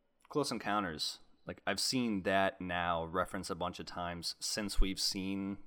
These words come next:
the movie in the first episode, a bunch, and I was like, "Oh shit, that's,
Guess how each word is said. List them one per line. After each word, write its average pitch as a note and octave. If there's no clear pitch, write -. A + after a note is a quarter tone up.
the F#2+
movie F2+
in D2+
the D#2+
first F2
episode, D2+
a G#2+
bunch, G2
and G2+
I F#3+
was F3
like, F#2
"Oh G3+
shit, -
that's, -